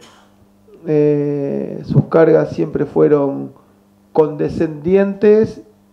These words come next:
con la próxima práctica, eh, o el próximo entrenamiento, perdón, y no, no que tenía una, una acumulación de cansancio excesivo que puede ser propenso a lo que le ocurrió.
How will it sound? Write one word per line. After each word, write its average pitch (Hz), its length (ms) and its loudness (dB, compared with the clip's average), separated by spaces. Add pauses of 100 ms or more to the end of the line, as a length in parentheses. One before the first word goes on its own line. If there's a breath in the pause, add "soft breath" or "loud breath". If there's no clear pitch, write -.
(400)
con 147 280 0
la 147 140 -4
próxima 160 480 -4
práctica, 196 760 -4 (500 loud breath)
eh, 151 160 -2
o 151 140 2
el 147 60 -2
próximo 160 260 -6
entrenamiento, 165 500 -4
perdón, 180 420 0
y 151 80 -6
no, 151 560 -2
no 160 220 -2
que 151 100 -4
tenía 147 260 -6
una, 147 360 -8
una 147 200 -8
acumulación 143 600 -12
de 151 100 -6
cansancio 147 540 -8
excesivo 165 440 -6
que 147 100 -8
puede 139 260 -10
ser 139 160 -6
propenso 139 800 -4 (720 soft breath)
a 147 80 -2
lo 139 120 0
que 143 100 0
le 143 100 4
ocurrió. 202 720 2